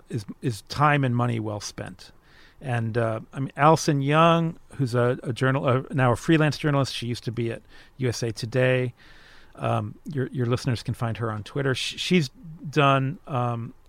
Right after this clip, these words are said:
really great reporting on, uh, biosafety lapses at labs all over the world. And, and so, you know, re-, regardless of what one thinks about the specific origins of covid, there are documented,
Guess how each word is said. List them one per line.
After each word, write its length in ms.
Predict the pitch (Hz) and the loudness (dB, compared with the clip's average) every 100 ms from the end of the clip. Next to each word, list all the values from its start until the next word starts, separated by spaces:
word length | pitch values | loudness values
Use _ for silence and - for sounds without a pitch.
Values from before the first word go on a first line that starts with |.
| - | -4
really 380 | 139 160 156 127 | 4 6 6 4
great 320 | - 135 131 | 0 0 0
reporting 640 | 120 - 123 117 117 117 | -6 -6 -4 -4 -4 -6
on, 420 | - 113 110 104 - _ - _ _ _ - _ _ _ - 120 | -6 -4 -4 -6 -12 _ -20 _ _ _ -20 _ _ _ -12 -6
uh, 200 | 107 113 - 214 165 - _ | -6 -6 -10 -12 -12 -16 _
biosafety 640 | 135 127 127 - 127 - | 0 2 0 0 -2 -4
lapses 640 | 120 117 110 - 113 107 - - | -2 -2 -4 -8 -10 -10 -14 -12
at 240 | 127 - | -12 -8
labs 420 | 135 123 117 110 - | -2 0 -2 -4 -6
all 220 | 123 120 | -4 -2
over 240 | 117 110 | -2 -4
the 100 | 110 | -8
world. 400 | 107 117 101 104 - - - - - - - | -4 -4 -4 -10 -18 -20 -20 -20 -20 -20 -6
And, 380 | 139 120 120 - - | 2 2 2 -4 -6
and 240 | 123 120 | -4 -4
so, 480 | - - 131 120 120 - - - - | -4 0 2 2 -2 -12 -20 -16 -4
you 80 | |
know, 60 | 143 | -2
re-, 160 | 135 - | -2 -2
regardless 440 | 170 156 175 185 - | 0 8 8 8 6
of 100 | 143 | 4
what 180 | 143 - | 2 2
one 220 | 143 135 | -2 -2
thinks 320 | - 131 - | -2 -4 -2
about 360 | 127 123 117 - - - - | 0 2 0 -4 -14 -20 -12
the 100 | 120 | -10
specific 440 | - - 120 120 | -8 -6 -4 0
origins 400 | 123 110 107 104 | 0 0 -2 -6
of 80 | 107 | -4
covid, 580 | 147 160 131 117 104 - | 2 2 2 -2 -4 -4
there 160 | 135 | -2
are 360 | 139 143 143 139 | 6 8 10 8
documented, 760 | 131 131 - 127 120 117 107 | 6 2 0 -4 -4 -4 -6